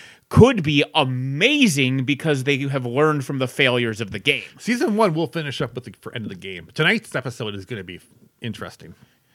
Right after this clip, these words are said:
Speaker 1: I guess I don't know how many episodes there are.
Speaker 2: Two. There's only two left.
Speaker 1: Only two. Oh my God. Okay.
Speaker 2: Yeah,
Speaker 1: Yeah.
Speaker 2: so they, they got a lot going on tonight. There's a, there's a spoiler for everyone who hears this after. You, you're gonna hear this after it ap-, aired, but yeah, a lot happened. You're welcome. I don't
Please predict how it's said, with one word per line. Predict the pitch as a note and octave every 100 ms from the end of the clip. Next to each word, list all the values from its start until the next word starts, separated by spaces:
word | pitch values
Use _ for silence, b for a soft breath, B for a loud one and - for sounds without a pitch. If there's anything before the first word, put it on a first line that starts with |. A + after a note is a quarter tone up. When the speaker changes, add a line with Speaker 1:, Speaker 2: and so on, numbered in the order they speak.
| -
Speaker 1:
I | C#3+
guess | D#3
I | E3
don't | D3
know |
how | C3+
many | C#3 B2
episodes | B2 C3+ A2+
there | A#2 A2+
are. | A2+ F#2+
Speaker 2:
Two. | F#3 B2
There's | A#2+
only | C3+
two | A#2+ - C#3
left. | A2 A2+
Speaker 1:
Only | D3 C#3+
two. | D#3 D3
Oh | G#2 C3+
my | G2+
God. | F#2+ G2
Okay. | F#2 A2+
Speaker 2:
Yeah, | G#2
Speaker 1:
Yeah. | G2+
Speaker 2:
so | F#2 D#3+
they, | B2+ C#3+
they | D3 E3
got | D#3+
a |
lot | B2+ C#3 C3
going | B2+ A#2+
on | A2 F#2+
tonight. | - F2+ E2+ - -
There's | C#3
a, | A#2+ A2+
there's | C3+ A#2
a | B B B
spoiler | - G#3 A3+ A3+ E3+ D#3
for | D#3+
everyone | E3 E3
who | D#3+
hears | C3+ D#3+ C#3+
this | C#3+
after. | A#2+ C3+ C3+ -
You, | C3+ C#3
you're | C#3
gonna | D3+ C#3
hear | D3
this | B2+
after | - A#2+ B2 - G2+
it |
ap-, | G#2 G2
aired, | A2+ A2+ F#2+
but | G2+
yeah, | G#2+ F#2+ G2
a |
lot | A2+ B2
happened. | A#2+ A2+ G2+ G2
You're | G2
welcome. | F#2 F#2 E2 - _ _ -
I |
don't | F2